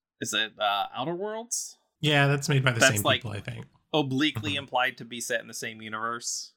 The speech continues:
Speaker 1: which I enjoyed.
Speaker 2: It's gonna be fun.
Speaker 1: Yeah, no, I, so, uh, the Warhammer decks were really, really well done. It looks like the Doctor Who decks are <laughs> also really, really well done. So I'm very interested to see,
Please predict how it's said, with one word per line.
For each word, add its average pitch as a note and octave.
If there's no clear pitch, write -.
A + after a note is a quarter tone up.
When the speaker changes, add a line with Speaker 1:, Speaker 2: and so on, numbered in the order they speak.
Speaker 1:
which E3
I -
enjoyed. F#3
Speaker 2:
It's G3
gonna A#3+
be A#3+
fun. D#3+
Speaker 1:
Yeah, G3+
no, G#3+
I, F#3
so, E3
uh, -
the D#3
Warhammer G3
decks C#3+
were D3
really, A2
really A2+
well A2+
done. G#2
It A#2
looks B2
like C#3
the C3+
Doctor A2
Who A2
decks G#2
are A2+
<laughs> A2+
also A#2
really, A#2+
really A2
well A2
done. G#2+
So -
I'm B2
very E3+
interested C3+
to A#2
see, A2+